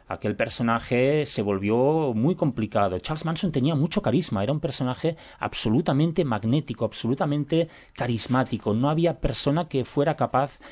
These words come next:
de aguantar su mirada. Sus tíos afirmaban que tenía una mirada absolutamente diabólica.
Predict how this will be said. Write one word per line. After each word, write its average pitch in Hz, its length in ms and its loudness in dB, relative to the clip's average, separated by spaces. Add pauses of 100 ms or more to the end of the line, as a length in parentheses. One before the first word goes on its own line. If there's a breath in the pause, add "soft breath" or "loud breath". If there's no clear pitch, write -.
(220 loud breath)
de 120 180 2
aguantar 117 340 2
su - 140 0
mirada. 113 340 2
Sus - 320 -8
tíos 185 400 2
afirmaban 151 560 2 (260 loud breath)
que 120 120 0
tenía 127 260 2
una 175 140 2
mirada 143 260 4
absolutamente 156 720 0
diabólica. 113 640 2